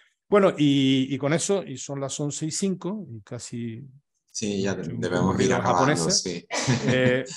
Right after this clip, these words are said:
Speaker 1: yo ahora estoy, ahora lo que quiero es oír las lecciones aprendidas de ustedes, que han, de todo lo que hemos visto que han aprendido, y luego les cuento yo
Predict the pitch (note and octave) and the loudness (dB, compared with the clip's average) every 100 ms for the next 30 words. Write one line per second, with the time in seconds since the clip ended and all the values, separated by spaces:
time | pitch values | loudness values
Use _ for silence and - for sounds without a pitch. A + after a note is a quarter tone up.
0 | A#2 B2 C3 C#3 E3+ C3+ C3+ D3+ D3+ D#3+ | -6 -2 0 -2 -6 -2 -2 -2 -2 -2
1 | D3+ E3 F3+ E3 - F3 D#3+ D3+ D#3 E3 | 0 0 -2 -4 -4 -4 -4 -2 -2 -2
2 | D#3+ - F3 C3+ A2 - D3+ D#3 C#3+ C#3 | -6 -4 -2 -2 -4 -4 -4 -4 -6 -8
3 | C#3 E3 F3 C#3 E3+ F3+ F3+ E3 D#3 D3 | -6 -4 -4 -4 -6 -6 -2 -2 0 -2
4 | D3+ C#3 A#2+ C3 C#3+ C#3+ C#3 C#3 C#3 | 0 -2 -2 -4 -4 -6 -6 -4 -6